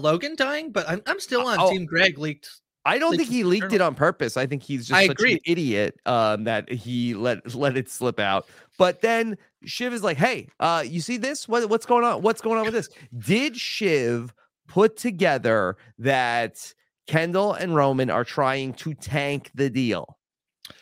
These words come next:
Speaker 1: I think that's very fair because Matsson also realizes,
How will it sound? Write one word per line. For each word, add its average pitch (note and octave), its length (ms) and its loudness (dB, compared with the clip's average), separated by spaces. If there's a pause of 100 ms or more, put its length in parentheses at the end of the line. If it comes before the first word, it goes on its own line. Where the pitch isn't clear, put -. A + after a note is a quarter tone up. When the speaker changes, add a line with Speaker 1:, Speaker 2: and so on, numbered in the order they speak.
(140)
Speaker 1:
I A#3+ 120 6
think D#4+ 160 0
that's E4+ 160 0
very B3+ 400 4
fair A3 360 4
because G3+ 600 0
Matsson G#3 460 0
also F3+ 720 0
realizes, D#3+ 840 -2